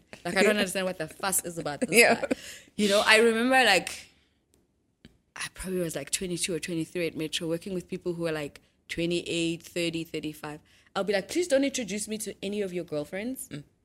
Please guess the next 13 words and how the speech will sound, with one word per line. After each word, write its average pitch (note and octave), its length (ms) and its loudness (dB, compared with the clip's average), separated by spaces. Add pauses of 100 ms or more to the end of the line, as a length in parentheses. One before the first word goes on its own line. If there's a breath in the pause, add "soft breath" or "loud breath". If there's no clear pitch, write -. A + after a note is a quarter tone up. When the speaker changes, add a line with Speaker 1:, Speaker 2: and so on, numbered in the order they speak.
(160)
Speaker 1:
because F3+ 280 -8
next F3 240 -2
week A3 120 -6
you're G3+ 80 -4
gonna F3+ 120 0
introduce E3+ 420 -6
me F3+ 100 -8
to," F3 120 -6
and G3 100 2
then F#3+ 80 2
I, G#3 320 6
I, G3+ 140 -2 (160)
I F#3 60 0